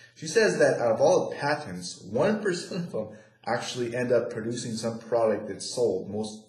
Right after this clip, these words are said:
people that file patents don't make nothing. It's interesting. Um, but in eighteen seventy-eight, Thomas Edison, he wasn't the only person experimenting with creating a light bulb.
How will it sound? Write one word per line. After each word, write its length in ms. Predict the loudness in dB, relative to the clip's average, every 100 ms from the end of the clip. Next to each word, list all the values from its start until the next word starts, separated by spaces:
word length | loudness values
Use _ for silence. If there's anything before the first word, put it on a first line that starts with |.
| _ _ _ _ _ _
people 300 | -14 -6 -4
that 160 | -4
file 320 | 0 2 2 -2
patents 340 | -4 -4 -6
don't 120 | -6 -6
make 140 | -6
nothing. 400 | -6 -6 -8 -14 -18 _ -20 -20 -20 _ _
It's 260 | -20 -20 -14 -8
interesting. 520 | -6 -6 -8 -10 -12 -20 _ _ _ _
Um, 440 | 0 2 2 -2 -10 -18 -20 -18
but 300 | 0 0 2
in 100 | 2
eighteen 440 | 2 2 2 0 2
seventy-eight, 680 | 2 2 2 0 0 -2
Thomas 340 | 0 0 2 2
Edison, 600 | 2 2 -4 -6 -8 -16 -20 _ _ -10
he 60 | 2
wasn't 300 | 2 4 2
the 120 | 2
only 280 | 2 2 0
person 800 | -4 -2 0 0 -4 -6 -10 -14 -20 _ _ _ -10
experimenting 960 | -8 -8 2 6 8 6 4 4 2
with 240 | 2 0 -2
creating 280 | 0 2 2
a 100 | 2
light 320 | 4 2 0
bulb. 340 | -2 -2 -6